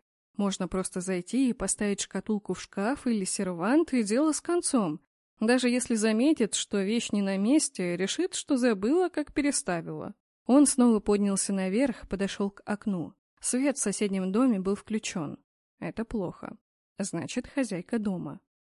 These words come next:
Остаётся только дождаться ночи и надеяться, что она не заявит о пропаже раньше.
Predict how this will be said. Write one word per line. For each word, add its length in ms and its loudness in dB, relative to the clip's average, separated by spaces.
Остаётся 500 0
только 280 2
дождаться 560 2
ночи 400 2
и 100 6
надеяться, 720 -2
что 220 -2
она 200 2
не 140 8
заявит 480 2
о 140 -2
пропаже 560 0
раньше. 500 -4